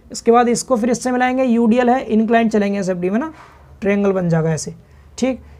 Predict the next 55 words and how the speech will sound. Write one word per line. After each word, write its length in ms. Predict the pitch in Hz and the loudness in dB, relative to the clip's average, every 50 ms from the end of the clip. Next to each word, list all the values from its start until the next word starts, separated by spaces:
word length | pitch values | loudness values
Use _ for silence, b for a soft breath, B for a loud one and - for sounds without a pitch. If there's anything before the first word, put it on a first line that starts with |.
| b b | b b
इसके 180 | - - - 220 | -10 -2 2 2
बाद 140 | 226 220 202 | 2 2 0
पॉइंट 220 | - 233 240 247 233 | -4 -4 -4 -2 0
लोड 180 | 247 254 240 | 0 0 0
है, 100 | 262 226 | 0 -2
फिर 80 | 220 247 | -2 -2
यहाँ 200 | 247 233 233 233 | 0 0 0 0
से 120 | 220 254 | -2 -2
नीचे 240 | 247 254 233 - 233 | -4 -4 -4 0 0
आ 80 | 208 185 | 0 2
गए, 160 | 165 165 165 147 - - - - - _ - - | 2 0 -2 -4 -6 -16 -20 -20 -20 _ -10 -4
यस। 360 | 185 170 170 170 - - - b b b b b b | -2 0 0 -2 -4 -10 -16 b b b b b b
इसके 200 | - - - 220 | -14 -4 0 2
बाद 180 | 220 233 240 226 | 4 4 2 0
फिर 180 | 214 - 247 240 | 0 -2 -2 -2
इस 160 | 240 214 - | -2 -4 -4
point 260 | - 247 240 240 233 | -4 -4 -4 -2 -2
को 60 | 226 247 | -2 0
मिलाना 320 | 247 240 240 240 240 254 | 0 2 2 0 0 -2
है, 120 | 277 294 302 - - - - - | -4 -6 -10 -16 -20 -20 -10 -4
मिला 260 | 226 196 190 180 175 170 | -2 0 0 2 2 0
दिया, 180 | 165 175 180 | 0 -2 -2
फिर 160 | 170 - 214 | -2 -2 -2
इसको 220 | 233 214 - - 240 | -2 -2 -2 -2 0
मिलाइए, 420 | 240 240 240 240 240 254 269 277 277 - - - - - - - - | 2 4 4 4 2 2 -2 -4 -6 -16 -20 -20 -20 -20 -20 -20 -20
इसको 240 | - - - - 233 | -20 -12 -4 -2 0
मिलाइए, 460 | 233 240 233 233 233 240 254 269 277 - - - - | 2 4 4 4 4 4 0 -2 -4 -8 -16 -16 -14
इसको 280 | 220 - - - 233 | -12 -10 -4 -2 0
बना 240 | 208 202 196 196 180 | 0 0 0 -2 -2
दीजिए 220 | 170 170 165 175 | -2 0 0 -2
इससे 200 | 170 170 - 190 | -2 -4 -4 -4
मिला 160 | 180 165 165 156 | -2 -2 -2 -4
करके, 280 | - 175 160 - 175 165 | -6 -8 -10 -8 -10 -12
तो 520 | 165 - - - - - - - - 220 | -12 -14 -20 -20 -20 -20 -20 -10 -2 2
ये 60 | 214 | 4
हो 80 | 220 226 | 4 4
गया 140 | 214 240 233 | 4 2 2
negative 560 | 226 226 233 226 233 233 208 262 277 262 - - - | 2 2 2 0 0 -2 -2 -2 -4 -4 -8 -14 -8
और 100 | - 196 | -4 0
ये 100 | 214 233 | 4 4
हो 100 | 226 220 | 4 4
गया 140 | 214 226 247 | 4 4 2
positive। 560 | 240 - 226 208 185 190 165 165 180 165 165 - - - - - - - - - - - | 2 2 2 2 2 0 -4 -4 -4 -4 -4 -8 -18 -20 -20 -20 -20 -20 -20 -20 -12 -6
यहाँ 200 | 220 202 220 220 | -2 0 0 2
तक 80 | 220 240 | 0 0
बताइए, 440 | 220 240 233 233 233 233 240 262 262 277 - | 0 0 0 2 2 2 0 0 -4 -6 -12
इसको 200 | 214 - - 226 | -14 -8 -4 -2
बाहर 220 | 202 208 196 202 220 | 0 2 2 2 4
लिख 160 | 220 214 196 | 2 2 2
देते 200 | 214 214 208 220 | 0 0 2 2
हैं, 100 | 214 233 | 0 2
वन 260 | 247 233 220 214 214 | 2 0 0 0 0
पॉइंट 320 | 214 220 208 214 220 214 | 0 0 0 0 0 -2
एट 280 | - - 202 196 196 - | -2 -2 -2 -2 2 2
एट 240 | 208 233 220 - | 2 2 2 -2